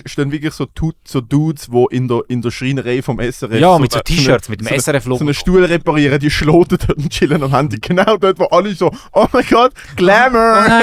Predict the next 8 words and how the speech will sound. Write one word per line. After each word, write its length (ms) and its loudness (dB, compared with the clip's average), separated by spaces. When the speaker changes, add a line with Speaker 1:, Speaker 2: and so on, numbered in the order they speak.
Speaker 2:
nein, 180 0
und 180 2
das 120 0
sind 180 -2
so, 180 -10
so 120 -4
zwei 240 -4
Fake-Pflanzen 840 -4